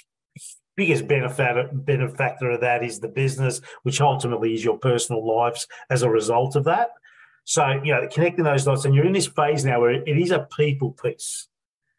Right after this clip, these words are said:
It is definitely the ability to continuously, and, and, you know, it doesn't mean you're gonna get it right,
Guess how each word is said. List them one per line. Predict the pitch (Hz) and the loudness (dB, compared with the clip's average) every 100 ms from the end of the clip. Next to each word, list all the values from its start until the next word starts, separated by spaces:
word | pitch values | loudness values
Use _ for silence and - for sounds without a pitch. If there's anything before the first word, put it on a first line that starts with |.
| _ - | _ -6
It | 135 | 0
is | 139 131 | 2 2
definitely | 151 156 156 160 151 | 2 2 2 2 2
the | 139 131 | 2 0
ability | 127 127 123 120 117 | 2 2 4 0 -2
to | 135 120 | 0 0
continuously, | 110 113 - 147 143 139 139 175 | -2 -10 -6 0 2 4 2 2
and, | 165 170 | 2 2
and, | 180 202 | 2 2
you | |
know, | 214 | 2
it | 220 214 | 2 0
doesn't | 208 196 | 0 2
mean | 202 | 2
you're | 165 160 | 2 2
gonna | 151 | 4
get | 147 | 2
it | |
right, | 95 113 170 190 | 2 0 2 0